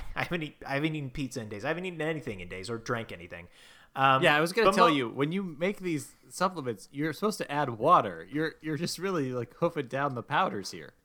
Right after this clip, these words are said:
Speaker 1: Right. <laughs> Right, like, after this, I gotta take some bucked up woke A F black sets on the beach, uh, powder. I got, you know, I gotta do that every three hours.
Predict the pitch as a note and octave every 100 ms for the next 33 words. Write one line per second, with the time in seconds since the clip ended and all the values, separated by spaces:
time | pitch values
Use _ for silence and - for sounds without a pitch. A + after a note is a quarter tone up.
0 | _ - - - - A#3 A#3 A3 C4 -
1 | - _ _ _ _ _ _ - - -
2 | - D#4 D4+ C4+ B3 A3 - - A3+ A3+
3 | G#3 G3+ G#3 F3+ E3+ F#3+ - D#3 C3 D#3+
4 | E3+ - E3 D#3+ D3+ D#3+ D#3+ D#3 D3 D3
5 | C#3 C#3 D3 D3 - - D3 D#3+ D#3+ C#3
6 | C3+ D3 D#3 - - D3+ C#3 C#3 C3+ C#3
7 | E3 E3 E3 D#3+ D#3 C#3 C#3 D3+ D3 C3
8 | A2+ A#2+ - D3+ C#3+ C#3 C3 B2+ C3 C3
9 | B2+ B2 - B2+ A#2 A2+ A2+ A2+ -